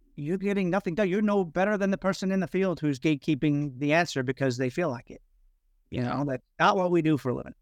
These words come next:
Speaker 2: That's not what we do. Speaking of doing things for a living, we gotta talk about some of these cool disasters that we brought up in the beginning, 'cause you have done a lot of things right. And it's, and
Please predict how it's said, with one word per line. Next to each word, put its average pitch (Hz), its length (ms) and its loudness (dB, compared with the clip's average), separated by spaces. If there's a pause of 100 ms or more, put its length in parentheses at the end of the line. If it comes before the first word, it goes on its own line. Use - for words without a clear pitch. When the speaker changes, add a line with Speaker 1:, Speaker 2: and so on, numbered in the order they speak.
(600)
Speaker 2:
That's - 160 -14
not 92 140 4
what 90 100 2
we 85 100 0
do. 80 320 -2
Speaking 127 560 0
of 90 140 0
doing 92 280 0
things 87 200 -2
for 92 100 -2
a 85 40 0
living, 78 240 0
we 80 80 0
gotta 92 160 4
talk 95 180 2
about 85 160 0
some 92 140 -6
of 82 60 0
these 78 100 -4
cool 85 180 -2
disasters 78 600 0
that 78 100 -6
we 80 80 -8
brought 78 240 0
up 78 140 -2
in 76 60 -4
the 76 80 -6
beginning, 78 400 -4 (840)
'cause 107 180 -2
you 110 120 2
have 120 200 4
done 101 120 4
a 92 60 4
lot 85 160 4
of 80 60 -4
things 80 240 -2
right. 76 320 0
And 87 120 -4
it's, 87 160 -8
and 95 340 -4